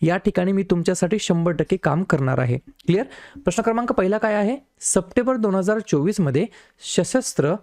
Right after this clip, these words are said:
सीमा बल, ज्याला आपण बोलतो एसएसबी, एसएसबीचे नवीन महासंचालक म्हणून कोणाची नियुक्ती करण्यात आलेली आहे?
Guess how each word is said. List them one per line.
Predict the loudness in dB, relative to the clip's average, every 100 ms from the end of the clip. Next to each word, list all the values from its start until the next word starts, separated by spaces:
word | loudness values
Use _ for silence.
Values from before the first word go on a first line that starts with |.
| _ -8
सीमा | -2 0 2 2
बल, | 0 0
ज्याला | 0 0
आपण | 0 0 0
बोलतो | 0 0 -2 -2
एसएसबी, | -2 -2 -2 -2 -2 -4 -20 _ -2
एसएसबीचे | 0 0 0 -2 0
नवीन | 0 0 0 0
महासंचालक | 0 0 0 0 0 0 0 0
म्हणून | 0 0 -2 -6 _ -2
कोणाची | 0 0 0 0
नियुक्ती | 0 0 -2 0
करण्यात | 0 0 -2 0
आलेली | 0 2 0
आहे? | -2